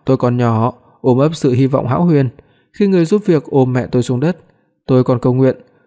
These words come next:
Tôi nói chẳng sợ mẹ cứ ngủ như vậy, chỉ cần bà không chết là tốt rồi. Nhưng khẩn cầu của tôi, ai có thể nghe thấy? Quản gia sợ tôi không tiếp nhận được, che đi đôi mắt của tôi, muốn đem tôi ra ngoài. Nhưng tôi đã nhìn thấy tất cả,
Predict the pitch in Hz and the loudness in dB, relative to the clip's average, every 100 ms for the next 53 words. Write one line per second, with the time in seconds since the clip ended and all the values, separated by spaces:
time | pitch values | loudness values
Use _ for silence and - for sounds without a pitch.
0 | _ - 185 170 196 202 156 - 143 - | _ -2 0 2 0 0 -2 -2 -2 -2
1 | 131 120 123 180 170 131 151 147 127 - | -4 -6 -2 0 2 2 2 0 -2 -12
2 | _ _ _ - 120 123 117 120 120 - | _ _ _ -6 -2 -2 0 -2 -2 0
3 | 135 127 165 180 147 175 143 131 139 _ | -2 0 -2 -2 -2 -2 0 0 -2 _
4 | _ _ _ 208 202 196 165 160 151 135 | _ _ _ -2 0 0 0 0 0 0
5 | 143 147 156 - _ _ 120 120 151 160 | 2 0 0 -4 _ _ -4 -2 0 0
6 | 135 135 139 135 202 - _ _ _ _ | 0 0 0 0 0 -6 _ _ _ _
7 | 165 156 185 185 - 139 - 131 127 143 | -2 -2 -2 -4 -2 -4 0 2 2 0
8 | 127 180 180 131 123 120 - _ _ - | 0 0 -2 -2 -2 -2 -6 _ _ -8
9 | 156 143 139 135 131 180 - 120 135 143 | -2 2 2 2 0 -2 -2 0 2 2
10 | 139 _ _ 147 156 196 185 165 151 151 | -2 _ _ 0 0 2 0 0 0 0
11 | 139 131 127 - _ _ _ _ 143 131 | -2 -2 -4 -8 _ _ _ _ -4 -2
12 | 120 127 107 143 120 127 131 185 165 131 | 0 0 2 0 0 -2 -2 -2 -2 -2